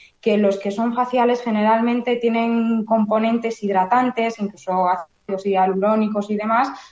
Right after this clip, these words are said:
para mantener más el equilibrio de hidratación en la piel del rostro, porque es completamente diferente, claro.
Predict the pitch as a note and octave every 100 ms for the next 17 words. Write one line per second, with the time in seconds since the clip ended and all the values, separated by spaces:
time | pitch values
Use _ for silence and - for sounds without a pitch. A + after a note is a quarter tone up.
0 | _ G#3 G3 G3 G3 G3 G3 G3+ G#3 G#3+
1 | G#3+ A3+ G#3+ G#3 G3+ G3+ G#3+ G#3+ G3 G3
2 | F#3+ G3+ G3 G#3 G3 F#3 E3+ F3+ F#3+ F#3
3 | E3 - C#3+ - _ - - D#3 E3+ D#3+
4 | F3 F3 F#3 E3 - - E3 - _ D#3
5 | E3+